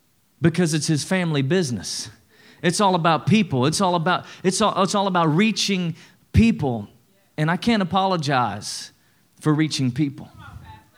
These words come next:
Can't do that. See, numbers matter because they have a name. Every number has a name. But number two,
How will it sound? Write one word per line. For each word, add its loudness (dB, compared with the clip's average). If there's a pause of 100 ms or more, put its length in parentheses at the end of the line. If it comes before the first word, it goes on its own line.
(2500)
Can't 0
do 0
that. -4 (1700)
See, 2
numbers 2
matter 0
because -4 (960)
they 2
have 2
a -2
name. -2 (100)
Every 0
number 0
has 0
a 0
name. -2 (600)
But 2
number 0
two, 2